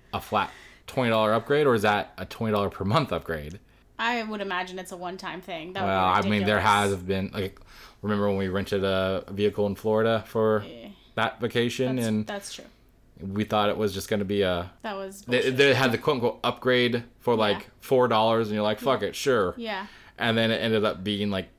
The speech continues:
Speaker 1: per day.
Speaker 2: Four dollars per day,
Speaker 1: And so it was,
Speaker 2: yeah.
Speaker 1: like, a lot more than we thought it was gonna
Speaker 2: Yeah,
Speaker 1: be.
Speaker 2: that was
Speaker 1: Yeah.
Speaker 2: bullshit. That chick was just straight up lying to me, though.
Speaker 1: But, I mean, it could be the same scenario
Speaker 2: Yes,
Speaker 1: with this,
Speaker 2: it
Speaker 1: is
Speaker 2: could,
Speaker 1: what I'm
Speaker 2: you're
Speaker 1: saying.
Speaker 2: right. I do say, I do think that definitely it, it does not appear to be worth it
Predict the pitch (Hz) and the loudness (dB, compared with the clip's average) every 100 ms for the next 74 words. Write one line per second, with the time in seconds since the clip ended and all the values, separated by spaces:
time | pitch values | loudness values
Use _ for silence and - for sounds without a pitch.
0 | _ - 127 110 101 101 101 110 107 - | _ -4 2 2 4 4 4 2 0 -8
1 | 226 - 104 101 107 101 95 92 95 98 | -10 -6 -4 0 2 2 0 0 0 0
2 | 101 101 101 95 95 - 95 92 107 107 | 0 0 0 -2 -4 -2 -2 -2 -4 -4
3 | 107 107 107 - 214 - - 180 190 196 | -4 -4 -6 -10 -10 -8 -8 -12 -14 -14
4 | 190 - _ - - 220 214 202 196 185 | -14 -18 _ -20 -14 -10 -10 -10 -12 -14
5 | 190 175 - - 190 180 180 175 185 180 | -16 -18 -18 -16 -16 -14 -16 -14 -16 -16
6 | 180 190 - - - - - - - - | -14 -16 -18 -20 -20 -20 -20 -20 -20 -20
7 | - - 113 117 117 110 131 - 120 101 | -20 -2 0 2 2 2 0 2 0 0
8 | 113 104 - 98 92 85 - 95 80 - | 0 0 0 0 0 0 0 -2 0 -4
9 | 95 92 90 - 90 82 82 - - - | 0 0 0 -2 -2 -2 -6 -10 -20 -20
10 | - 247 240 311 330 302 277 - 240 285 | -10 -4 -2 -2 -2 -2 -2 -4 -4 -4
11 | 339 285 233 - 214 226 240 208 214 190 | -4 -2 -4 -4 -4 -2 -2 -4 -6 -8
12 | 190 - 214 208 220 233 226 208 214 202 | -10 -12 -10 -4 -2 0 -2 -4 -6 -10
13 | 208 180 170 165 190 185 - - | -8 -10 -8 -8 -8 -8 -10 -18